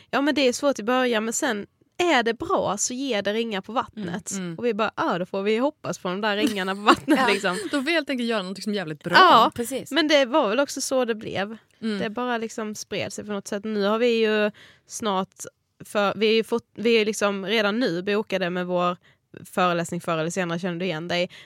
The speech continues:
Speaker 1: Den är liksom bokad fram till februari nästa år.
Speaker 2: Ja.
Speaker 1: Och då kommer vi ha föreläst med den i två år.
Speaker 3: Mm.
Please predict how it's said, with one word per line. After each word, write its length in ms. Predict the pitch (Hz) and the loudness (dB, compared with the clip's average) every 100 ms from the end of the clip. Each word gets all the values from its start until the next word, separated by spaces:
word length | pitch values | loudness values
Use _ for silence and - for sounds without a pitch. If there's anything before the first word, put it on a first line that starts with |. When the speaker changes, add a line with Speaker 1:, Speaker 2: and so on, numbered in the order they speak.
| _ | _
Speaker 1:
Den 240 | - 196 185 | -2 0 2
är 120 | 180 | 0
liksom 220 | 185 190 | 0 -2
bokad 460 | 196 214 - 185 185 | -2 -2 -2 -2 -2
fram 200 | 190 185 | -4 -4
till 140 | 190 | -4
februari 580 | 202 185 185 104 160 180 | -4 -2 -2 0 -2 -2
nästa 360 | 208 - - 139 | -4 -4 -4 -2
år. 240 | 117 165 | -2 -4
Speaker 2:
Ja. 140 | 196 185 | -6 -4
Speaker 1:
Och 80 | |
då 160 | 185 180 | -2 -2
kommer 220 | - 202 208 | -2 -2 0
vi 40 | |
ha 80 | 190 | 0
föreläst 460 | 196 185 175 175 | 0 0 0 -4
med 100 | 180 | -6
den 140 | 170 170 | -6 -6
i 40 | |
två 360 | - 170 170 175 | -8 -6 -4 -4
år. 180 | - - _ _ 190 | -4 -8 _ _ -12
Speaker 3:
Mm. 240 | 170 | -12